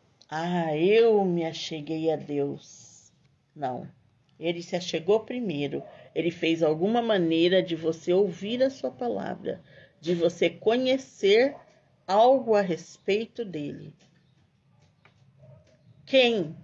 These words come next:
no mundo não conhece Jesus Cristo,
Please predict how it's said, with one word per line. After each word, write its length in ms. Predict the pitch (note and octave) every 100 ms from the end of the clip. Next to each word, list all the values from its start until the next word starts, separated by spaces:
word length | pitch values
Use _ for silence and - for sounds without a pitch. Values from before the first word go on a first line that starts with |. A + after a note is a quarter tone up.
| -
no 240 | F#3 C4+
mundo 680 | C#4+ A#3+ A#3 G#3+ D3+ D3 C#3+ - - - _ - - - - _ _ _ _ - - _ _ - - -
não 280 | F3 F#3+ G3+
conhece 1000 | G3+ F#3 D#3 E3 G3 B3 - - A#3+ A#3+
Jesus 440 | - F#3 F3 F3 -
Cristo, 600 | - D3 - - -